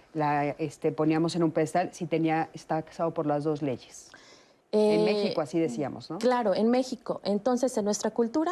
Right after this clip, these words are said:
Speaker 2: y en nuestra sociedad, ¿cómo era antes? Pues eran, eh, era lo que actualmente todavía en algunos países, en otras culturas,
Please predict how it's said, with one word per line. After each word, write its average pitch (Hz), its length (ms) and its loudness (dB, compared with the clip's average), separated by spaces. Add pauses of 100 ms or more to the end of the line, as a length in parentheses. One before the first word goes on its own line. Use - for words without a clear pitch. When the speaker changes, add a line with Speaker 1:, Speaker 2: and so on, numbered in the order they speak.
(160)
Speaker 2:
y 208 140 4
en 196 220 0
nuestra 190 260 -2
sociedad, 190 600 0 (340)
¿cómo 254 300 2
era 247 300 2
antes? 226 280 -2
Pues 262 220 -2
eran, 339 400 -2
eh, 247 220 2
era 302 180 2
lo 294 160 0
que 220 80 -2
actualmente 302 720 0
todavía 269 260 2
en 254 80 2
algunos 254 400 2
países, 208 400 -2
en 226 100 0
otras 226 260 -4
culturas, 220 420 -2